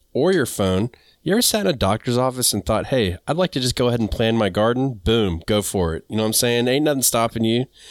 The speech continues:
Nice and clean, square foot interface, combative and companion plantings. It's all there, man. Growing guides out the wazoo.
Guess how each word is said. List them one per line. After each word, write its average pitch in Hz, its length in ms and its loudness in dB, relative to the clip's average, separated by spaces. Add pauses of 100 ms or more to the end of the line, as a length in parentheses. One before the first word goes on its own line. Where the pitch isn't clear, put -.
(180)
Nice 131 320 0
and 120 100 -2
clean, 139 400 2
square 147 360 2
foot 147 340 0
interface, 147 640 0 (460)
combative 151 800 4
and 147 280 2
companion 139 540 0
plantings. 123 720 0 (360)
It's - 200 0
all 147 240 2
there, 151 200 2
man. 123 320 2 (680)
Growing 165 420 2
guides 170 480 2
out 131 220 0
the 110 100 0
wazoo. 101 1000 2